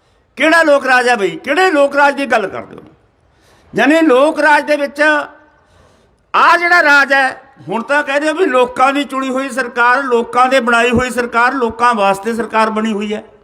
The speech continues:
ਐਡੀ ਵੱਡੀ ਬੇਇਨਸਾਫੀ ਤੇ ਧੱਕੜਸ਼ਾਹੀ ਜਿਹੜੀਆਂ ਸਾਡੇ ਆਗੂ ਗੱਲ ਕਰਦੇ ਨੇ ਵੀ ਵਿਸ਼ਵ ਭਰ ਸੰਸਥਾ ਦੇ ਵਿੱਚੋਂ ਬਾਹਰ ਆ ਜਾਓ। ਭਲਾ ਵੀ ਵਿਸ਼ਵ ਭਰ ਸੰਸਥਾ ਦੇ ਵਿੱਚੋਂ ਜਦੋਂ ਬਾਹਰ ਉਹਨਾਂ, ਉਹਨਾਂ ਨੂੰ ਆਉਣ ਦੀ ਗੱਲ ਕਰਦੇ ਆ,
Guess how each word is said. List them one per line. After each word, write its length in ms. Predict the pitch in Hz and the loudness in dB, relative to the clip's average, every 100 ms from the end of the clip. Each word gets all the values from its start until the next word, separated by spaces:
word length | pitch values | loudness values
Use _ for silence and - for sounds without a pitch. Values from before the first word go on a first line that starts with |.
| _ _ _ _ _ _ _ _ _ _ _ _ _ _ _ _ - | _ _ _ _ _ _ _ _ _ _ _ _ _ _ _ _ -4
ਐਡੀ 260 | 196 196 247 | -2 0 0
ਵੱਡੀ 240 | 240 247 | 0 -2
ਬੇਇਨਸਾਫੀ 680 | 208 175 196 190 226 226 226 | -2 0 0 0 -2 -2 -2
ਤੇ 80 | 240 | -2
ਧੱਕੜਸ਼ਾਹੀ 580 | 254 247 185 165 214 220 | -4 -4 -4 -2 0 0
ਜਿਹੜੀਆਂ 260 | 226 254 | 0 -2
ਸਾਡੇ 260 | 220 202 220 | -2 2 2
ਆਗੂ 280 | 202 190 208 | 2 -2 -2
ਗੱਲ 180 | 202 | -2
ਕਰਦੇ 320 | 196 202 190 190 | 0 -2 0 0
ਨੇ 200 | 156 156 - - _ _ _ _ 165 | 0 -4 -10 -20 _ _ _ _ -2
ਵੀ 160 | 254 | -2
ਵਿਸ਼ਵ 360 | 220 240 269 254 | 0 -2 -2 -2
ਭਰ 240 | 269 269 | 0 0
ਸੰਸਥਾ 440 | 233 233 233 269 269 | 0 -2 -2 -4 -4
ਦੇ 120 | 277 | -4
ਵਿੱਚੋਂ 280 | 262 277 262 | -6 -4 0
ਬਾਹਰ 260 | 233 294 | 2 2
ਆ 100 | 196 | 0
ਜਾਓ। 120 | - - - _ _ _ _ _ _ _ _ _ - | -4 -12 -20 _ _ _ _ _ _ _ _ _ -4
ਭਲਾ 220 | 262 294 | 0 2
ਵੀ 80 | 311 | 2
ਵਿਸ਼ਵ 320 | 240 240 247 | 0 -2 -2
ਭਰ 220 | 262 269 | -2 -2
ਸੰਸਥਾ 440 | 254 254 247 262 | 0 0 0 -4
ਦੇ 60 | 262 | -4
ਵਿੱਚੋਂ 240 | 262 254 | -6 -6
ਜਦੋਂ 220 | 254 254 254 | -4 -2 0
ਬਾਹਰ 340 | 196 214 302 | 2 2 4
ਉਹਨਾਂ, 200 | 294 277 | 2 0
ਉਹਨਾਂ 300 | 254 220 240 | -2 -4 -2
ਨੂੰ 120 | 277 | 0
ਆਉਣ 140 | 233 202 | -2 -2
ਦੀ 140 | 190 | 0
ਗੱਲ 140 | 190 175 | 0 0
ਕਰਦੇ 300 | 165 143 131 | -4 -4 -4
ਆ, 180 | 113 | -6